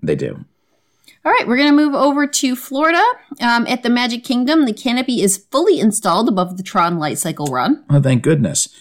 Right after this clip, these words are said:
Speaker 1: Uh, the white canopy is fully installed, and, uh, that's, uh, that's good news. Now, if they can just get the rest of the attraction ready.
Speaker 2: I know. Um, they have filed permits for a show set installation at the Tron Light Cycle Run.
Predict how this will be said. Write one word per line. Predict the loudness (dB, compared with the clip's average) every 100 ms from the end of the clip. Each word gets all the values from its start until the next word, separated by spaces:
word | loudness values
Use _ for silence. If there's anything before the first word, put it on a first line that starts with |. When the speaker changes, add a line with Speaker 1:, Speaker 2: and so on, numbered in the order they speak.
| -20 -20
Speaker 1:
Uh, | -2 0
the | 2
white | 2 2 2
canopy | 0 0 0 -2 0
is | 0
fully | -2 -2 0 2
installed, | 0 0 0 2 2 2 -2 _ _ _ -6
and, | -2 2 2 0 0
uh, | 0 0 -2
that's, | -2 -2 -2 -2 -2
uh, | -4 -4
that's | -4 -4
good | 0 0 2
news. | 0 0 -2
Now, | -8 -8
if |
they | -8
can | -6 -6
just | -4
get | -6
the | -8
rest | -4 -4 -4
of | -6
the | -8
attraction | -8 -8 -10 -10 -10
ready. | -10 -4 -4 -6
Speaker 2:
I | -10 -6
know. | -4 -2 -4 -6 -12 -20 _ _ _ _ _ _ _ _ -20 -20 -20 -10
Um, | 0 0 2
they | 0
have | 2 0 0 -2 _ _ _
filed | 2 2 2 -4
permits | -4 0 0 -2 -8
for | -8 -2 0 0 -2
a | -2 0 -2
show | -4 -4 -2 0
set | -2 -2 -2 -2
installation | -2 -4 -2 -2 -2 -2 -4
at | -4
the | -6
Tron | -4 -2 0 -2
Light | -2 -4
Cycle | -4 -6 -4 -4
Run. | 0 0 -2